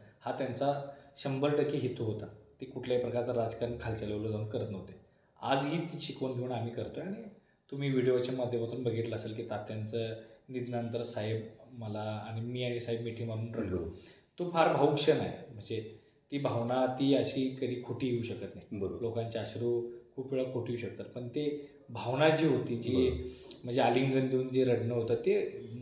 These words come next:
Speaker 1: माझ्या वडिलांच्या बद्दलची साहेबांच्या मनामधलं प्रेम होतं. त्यांचं प्रेम बंधूसारखं त्यांच्यावरती होतं. आणि आजही मी सांगतो की माझं संपूर्ण कुटुंब मुश्रीफ साहेबांच्यावरती नितांत प्रेम करणारं आणि निष्ठेचं आहे. आजही त्यांनी कुठलाही निर्णय घेतला तर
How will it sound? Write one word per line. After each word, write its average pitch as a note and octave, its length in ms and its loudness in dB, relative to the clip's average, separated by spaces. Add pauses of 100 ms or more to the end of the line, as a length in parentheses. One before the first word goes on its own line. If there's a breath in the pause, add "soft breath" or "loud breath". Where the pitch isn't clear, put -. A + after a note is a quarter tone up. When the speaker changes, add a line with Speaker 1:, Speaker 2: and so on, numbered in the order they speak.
(220)
Speaker 1:
माझ्या A#2 340 -2
वडिलांच्या A#2 520 0
बद्दलची A2+ 720 0 (160 loud breath)
साहेबांच्या A#2+ 500 -2
मनामधलं A#2 420 0
प्रेम A#2+ 260 0
होतं. G2 180 -4 (360 loud breath)
त्यांचं C3 280 -2
प्रेम C#3 260 2
बंधूसारखं A#2 560 -2
त्यांच्यावरती G2 460 -6
होतं. - 180 -8 (380 soft breath)
आणि A#2 120 -8
आजही C3+ 340 2
मी C3+ 120 0
सांगतो A2+ 300 -4
की A#2+ 120 -6
माझं A#2 260 -2
संपूर्ण B2+ 420 -2
कुटुंब G#2 300 -6 (540 soft breath)
मुश्रीफ C3 420 -4
साहेबांच्यावरती A#2+ 580 0
नितांत B2+ 500 -2
प्रेम B2 280 -2
करणारं A#2+ 300 -4
आणि D3+ 100 -4
निष्ठेचं A2 480 -4
आहे. - 80 -16 (480)
आजही D3 380 4
त्यांनी C#3+ 180 4
कुठलाही C#3 340 4
निर्णय B2 280 2
घेतला G#2+ 260 -4
तर A#2 120 -2